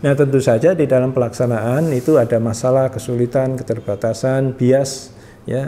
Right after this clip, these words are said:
adanya perbedaan persepsi atau juga penentangan dan kesenjangan. Dan itu, eh, tentu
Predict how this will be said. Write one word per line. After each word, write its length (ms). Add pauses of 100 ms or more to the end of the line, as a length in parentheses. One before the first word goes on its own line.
adanya 320
perbedaan 480
persepsi 800
atau 320
juga 400
penentangan 720
dan 160
kesenjangan. 640 (480)
Dan 160
itu, 480
eh, 400
tentu 240